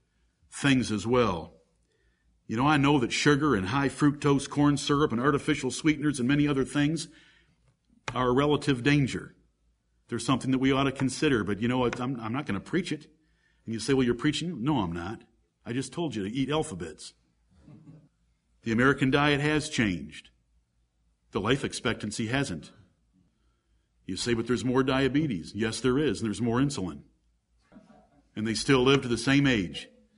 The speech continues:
You know, how, how old was David when he died? Seventy. How old did Moses say that a man should live ordinarily? About seventy-five years of age.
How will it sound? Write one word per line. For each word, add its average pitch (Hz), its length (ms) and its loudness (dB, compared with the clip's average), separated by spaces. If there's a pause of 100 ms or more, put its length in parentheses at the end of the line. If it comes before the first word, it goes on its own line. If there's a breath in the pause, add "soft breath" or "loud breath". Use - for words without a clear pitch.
(140)
You 131 120 2
know, 131 80 4
how, 139 120 0
how 135 240 2
old 165 120 6
was 165 120 2
David 160 280 6
when 143 120 4
he 143 60 6
died? 117 460 0 (500)
Seventy. 117 540 -2 (840 soft breath)
How 156 160 2
old 165 220 4
did 123 280 0 (200)
Moses 135 420 2
say 139 140 2
that 120 140 0
a 117 40 2
man 135 280 2
should 139 260 0
live 127 240 4
ordinarily? 113 640 0 (1600)
About 131 180 -6
seventy-five 110 720 0
years 110 220 -2
of 104 120 -6
age. 123 420 -2